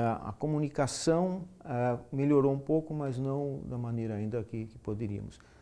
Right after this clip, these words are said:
Nossa ideia é que cresça ainda mais. Nós temos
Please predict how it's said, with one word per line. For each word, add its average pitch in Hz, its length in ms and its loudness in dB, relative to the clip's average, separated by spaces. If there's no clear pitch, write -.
Nossa 127 300 4
ideia 127 240 6
é 151 80 6
que 175 160 -8
cresça 170 340 0
ainda 180 240 2
mais. 165 300 2
Nós 104 180 -4
temos 113 340 -2